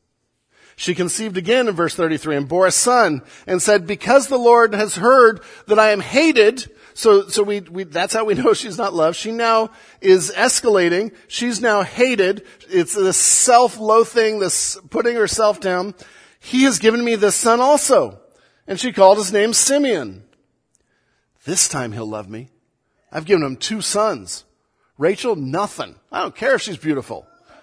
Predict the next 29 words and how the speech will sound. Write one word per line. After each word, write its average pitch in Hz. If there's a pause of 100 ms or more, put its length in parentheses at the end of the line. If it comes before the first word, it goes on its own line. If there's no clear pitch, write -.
(120)
I've 220
given 196
him 151
sons. 202 (200)
That's 240
what 220
matters." 202 (1160)
But 110
she's -
hated. 98 (2250)
Again, 127
she 123
conceived 117
and 110
bore 110
a 104
son 107 (760)
and 113
said, 120
"Now 143
this 254
time 277
my 202
husband 202
will 190
be 180
attached 165
to 175
me." 120